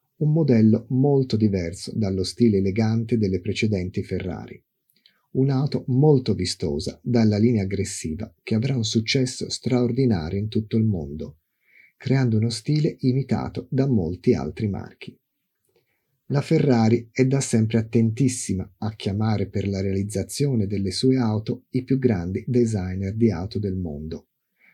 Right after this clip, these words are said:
come Pininfarina, Bertone, Scaglietti, Giugiaro, che hanno creato auto dallo stile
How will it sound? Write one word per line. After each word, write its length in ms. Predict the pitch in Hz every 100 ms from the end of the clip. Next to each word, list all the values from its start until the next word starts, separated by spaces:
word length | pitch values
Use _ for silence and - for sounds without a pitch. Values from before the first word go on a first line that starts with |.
| -
come 400 | 160 117 107 - _
Pininfarina, 920 | 123 107 95 - 98 123 107 82 - _ -
Bertone, 840 | 110 95 95 - 123 113 85 - _
Scaglietti, 840 | - - 92 95 113 113 110 - - _
Giugiaro, 800 | - 110 98 117 113 98 - - _ _ _ _ _ _ _ -
che 100 | -
hanno 240 | 139 143
creato 640 | 120 127 135 151 - - _
auto 460 | 139 131 147 -
dallo 340 | - 120 110 110
stile 560 | 107 - 127 131 -